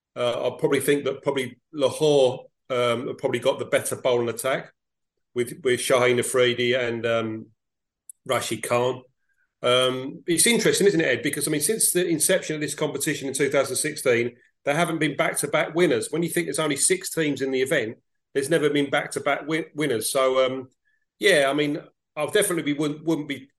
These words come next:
backing Multan at that price purely because they, you know, when it comes to the playoffs, they're gonna have to win two games. So, um,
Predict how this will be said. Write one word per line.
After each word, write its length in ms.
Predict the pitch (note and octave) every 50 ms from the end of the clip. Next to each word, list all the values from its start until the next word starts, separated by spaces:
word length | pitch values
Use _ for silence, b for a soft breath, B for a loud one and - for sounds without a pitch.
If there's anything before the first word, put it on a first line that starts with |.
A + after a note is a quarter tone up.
| _
backing 320 | - D3+ C#3+ - - C#3 B2
Multan 540 | C3 C3+ C3+ C3+ B2+ B2 - - C3+ C3 C3
at 120 | C3+ A#2+
that 220 | C#3+ D3+ D#3+ - -
price 320 | - A#2+ A2+ B2 C3 -
purely 300 | - - - E3+ D3 C3
because 320 | C3 C3 B2 C3+ C#3+ C#3 -
they, 120 | C#3+ C3 C3 - - _
you 80 | - D3
know, 80 | A#2+ A#2+
when 160 | A#2+ D3 D#3+
it 60 | D#3
comes 220 | - C3+ B2+ -
to 60 | - C3
the 100 | B2 -
playoffs, 480 | - C#3+ B2 A#2+ C3 - - - - _ _ _ _ _ _ -
they're 80 | C3+
gonna 100 | C3+ C#3+
have 120 | C#3+ C#3 -
to 80 | C#3
win 140 | C3+ C#3+ C3+
two 220 | C3+ - D3+ C#3+
games. 360 | C#3 D3 D#3+ C#3+ B2 A2 G#2+ -
So, 360 | - C3+ C3 B2+ C3 C3 C3
um, 300 | C3 C3 C3 B2+ B2